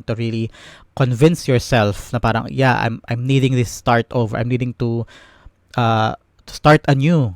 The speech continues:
somewhere or with someone. So, you're walking away and choosing peace or choosing this new adventure. Yun yung nasa core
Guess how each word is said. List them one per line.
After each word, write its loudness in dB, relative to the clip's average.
somewhere 0
or 0
with -2
someone. -2
So, -4
you're 6
walking 4
away 4
and -2
choosing 0
peace -6
or -2
choosing -4
this -4
new 0
adventure. -4
Yun -2
yung 0
nasa -4
core -2